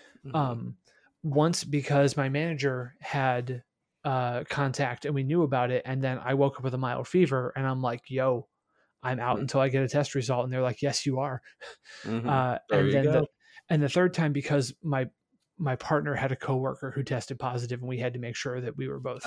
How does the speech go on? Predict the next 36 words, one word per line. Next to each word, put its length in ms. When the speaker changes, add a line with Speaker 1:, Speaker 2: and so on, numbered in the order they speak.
Speaker 1:
Ah, 100
yeah. 340
Speaker 2:
um, 260
but, 140
like, 340
his 300
is 100
because 500
he 380
has 340
had 380
people 340
over 300
or 60
gone 220
over 160
to 80
people's 320
houses 600
and, 160
like, 260
Speaker 1:
<sighs> 0
For 760
the 60
love 180
of 80
God. 180
Speaker 2:
and 200
I, 320
I 80
get 280
it. 280
Like, 400
there 400
are 140
things 540